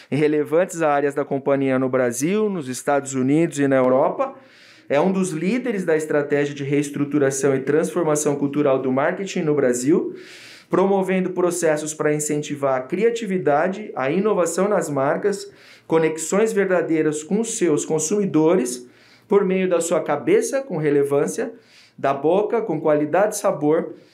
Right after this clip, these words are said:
e do coração, pelo seu contexto cultural. Na Ambev, desde dois mil e oito, Dani Vax acredita que fazer marketing é para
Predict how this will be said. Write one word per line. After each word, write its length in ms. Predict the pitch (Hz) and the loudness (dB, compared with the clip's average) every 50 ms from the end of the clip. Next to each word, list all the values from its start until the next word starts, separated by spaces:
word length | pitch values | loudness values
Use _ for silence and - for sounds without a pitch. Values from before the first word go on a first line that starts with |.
| _ _ - | _ _ -2
e 120 | 147 165 | 0 2
do 160 | 165 190 190 | 2 2 2
coração, 600 | 185 202 202 220 214 208 - - 190 160 131 110 | 2 2 2 2 2 0 0 0 0 0 0 0
pelo 160 | 110 135 131 | -2 -4 -4
seu 200 | 127 - 156 147 | -2 -2 -2 -2
contexto 520 | 147 - 147 147 147 151 156 151 156 151 - | 0 0 0 0 0 0 0 -2 -2 -4 -4
cultural. 720 | - 170 170 - 226 208 190 151 151 180 - - - - - _ _ _ _ _ | -4 -4 -4 0 0 2 4 4 4 2 0 -2 -8 -16 -20 _ _ _ _ _
Na 200 | - 165 208 220 | -2 0 0 2
Ambev, 400 | 196 185 175 170 165 165 156 151 | 2 2 2 2 2 2 0 -2
desde 320 | 143 165 175 180 180 180 | 0 2 2 2 2 2
dois 240 | 180 180 165 165 160 | 2 2 2 2 0
mil 200 | 147 151 170 208 | 0 0 0 0
e 120 | 220 202 | 2 4
oito, 440 | 185 185 208 233 233 - - - - - - - _ _ _ _ _ _ - | 4 4 4 4 2 0 -4 -10 -12 -16 -20 -20 _ _ _ _ _ _ -2
Dani 240 | 139 156 175 196 196 | 0 2 2 2 2
Vax 380 | - 170 180 202 196 196 185 | 2 0 0 0 0 -2 -4
acredita 520 | 208 208 220 196 180 160 170 190 185 220 214 | -4 -4 -2 -4 -2 -2 -2 -2 0 0 0
que 120 | - 170 | -2 -4
fazer 600 | 160 - - 180 180 175 - 160 160 175 170 160 156 | -6 -2 0 2 2 2 2 0 0 0 0 -2 -4
marketing 1120 | 165 160 160 160 170 190 185 - - 202 202 - 240 226 240 - - 294 330 311 - - - | -4 0 0 0 0 0 -2 -6 -10 -12 -8 -8 -8 -6 -6 -6 -6 -6 -6 -8 -10 -6 -2
é 360 | 160 175 202 - - - - - _ _ _ _ | 0 0 0 0 -2 -8 -16 -20 _ _ _ _
para 440 | - 196 196 196 214 220 214 - - | -2 0 2 2 2 0 0 -4 -8